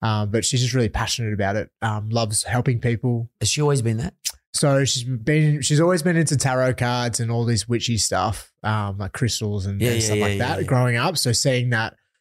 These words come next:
Speaker 1: Mum was always a little bit strange and unusual, and I saw that and I was really
Speaker 2: As a
Speaker 1: interested.
Speaker 2: kid?
Speaker 1: Yeah, I was like, "What is going on?" And then I think about thirty, thirty-five, forty,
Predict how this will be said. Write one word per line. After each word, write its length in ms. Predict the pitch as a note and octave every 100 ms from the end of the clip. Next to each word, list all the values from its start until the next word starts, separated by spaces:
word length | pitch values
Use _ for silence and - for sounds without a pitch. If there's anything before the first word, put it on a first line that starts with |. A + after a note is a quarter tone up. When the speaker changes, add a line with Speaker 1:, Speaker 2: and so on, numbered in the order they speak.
| _ _
Speaker 1:
Mum 180 | D3 C#3+
was 180 | D3
always 240 | C#3+ C3 A#2+
a 20 |
little 140 | B2 A#2
bit 120 | A2+
strange 340 | - A2+ G#2+ G#2+
and 60 |
unusual, 540 | G#2 G#2 G#2 G#2+ G#2+ -
and 140 | A#2
I 160 | G#2+ A#2+
saw 280 | - G#2 F#2+
that 180 | A2+ A2
and 100 | G#2+
I 60 |
was 180 | G#2+ G#2+
really 140 | A#2 A2
Speaker 2:
As 140 | A2
a 40 | B2
Speaker 1:
interested. 260 | - A2+
Speaker 2:
kid? 100 | D2+ - _ _
Speaker 1:
Yeah, 400 | D3+ E3+ D#3+ B2
I 40 |
was 140 | C3 A2+
like, 140 | A2
"What 160 | A#2+ A#2+
is 100 | G2+
going 260 | G#2+ G#2+
on?" 180 | A2+ A2+
And 100 | A2+
then 320 | A#2 A#2 A2+ - _ _
I 80 | A2
think 220 | C#3+ C3
about 340 | C3 A#2+ A#2 -
thirty, 460 | - A#2+ A#2 A#2
thirty-five, 760 | G#2 A#2 G#2+ - A2 G#2+ A2+ A2+
forty, 580 | - - A2 A2 D#3+